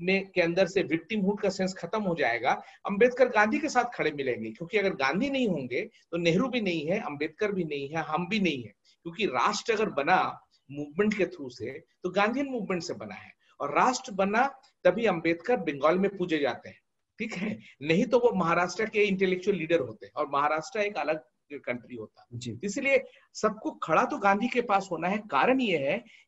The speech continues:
Speaker 1: कि गांधी की राजनीति विक्टिमहुड की राजनीति नहीं है, और जो भी anti,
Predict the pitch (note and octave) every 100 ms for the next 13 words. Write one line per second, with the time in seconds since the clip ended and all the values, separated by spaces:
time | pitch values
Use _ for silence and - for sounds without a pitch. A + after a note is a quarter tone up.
0 | - D#3 C3 C#3+ F#3+ B3+ C4+ G#3+ D#3 D3
1 | C#3+ E3+ G#3+ B2+ D#3 - D4 C4 B3+ -
2 | B3+ G3 D3+ D3+ D3+ C3+ G#2+ G2 F#2+ -
3 | _ _ _ - D#3 C#3+ G3+ D4 D4 B3+
4 | G#3 G#3 A#3+